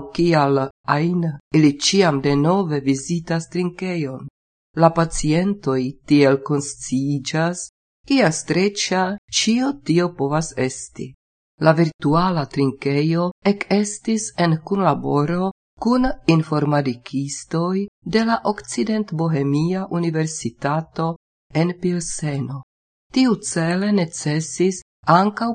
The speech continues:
plenumi multe da laboro en la kampumo, klarigas la ĉefprogramisto Jiří Polcar. En nia teamo estas dizajnistoj, kiuj modeligis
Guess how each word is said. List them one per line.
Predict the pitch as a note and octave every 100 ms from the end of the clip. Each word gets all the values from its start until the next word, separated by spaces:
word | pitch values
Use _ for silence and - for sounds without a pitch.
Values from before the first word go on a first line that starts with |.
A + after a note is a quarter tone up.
| -
plenumi | D3+ D3 D#3+ F#3 F#3+ F#3+ G3+ _ _ _ -
multe | E3+ A3+ A3+ A3+
da | G3+
laboro | F3 C#3 B2 C#3+ E3 F3 F3+ -
en | D3+
la | D#3 D#3+
kampumo, | D#3+ D#3+ F3 G3 G3 D3 D3+ - _ _ -
klarigas | D3 D3 D3 C#3 C#3+ D#3+ F#3 -
la | C#3+
ĉefprogramisto | C#3+ F#3 F#3 - F3 D#3+ D3 D3 E3 E3 - G3+ G3 -
Jiří | C#3+ C#3+ E3 E3
Polcar. | F#3+ F#3 - - B2+ B2+ - _ _ _ _
En | D3 D3+ D3
nia | F#3+ A3 E3
teamo | - C#3+ C#3 C#3 C#3 D#3 E3+ F#3 _ _
estas | A#3 A#3+ - A#3+ G#3
dizajnistoj, | D#3+ E3+ C3+ A#2+ B2 D3 D#3 - F3+ F3+ F#3 F#3+ - -
kiuj | C4+ C4+ C#4 A#3+
modeligis | G3+ D3 B2+ C#3+ D#3+ D#3+ F3+ F3